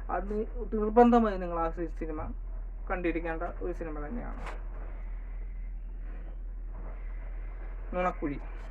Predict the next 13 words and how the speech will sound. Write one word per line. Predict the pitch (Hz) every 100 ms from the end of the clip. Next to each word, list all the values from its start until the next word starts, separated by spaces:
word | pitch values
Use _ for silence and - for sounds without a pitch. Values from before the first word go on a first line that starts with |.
| - - - - - - - - - - - - - - - - - - - 180
ഓഗസ്റ്റ് | 190 214 208 220 208
മാസം | 180 180 180
പതിനഞ്ചാം | 175 185 190 190 190
തീയതി | 190 156 156 165 - - - - - -
റിലീസ് | 165 165 160
ചെയ്ത | 175 165 170
സിനിമയാണ് | 165 151 151 160
നുണക്കുഴി. | 151 139 147 156 - - -
ഇതൊരു | 190 185 190
കോമഡി | 185 190 202 214 220
രൂപത്തിലാണ് | 185 185 - 180 170 175
ചിത്രീകരിച്ചിരിക്കുന്നതെങ്കിലും | 185 175 165 165 175 165 160 151 151 165 - - - -
ഇത് | -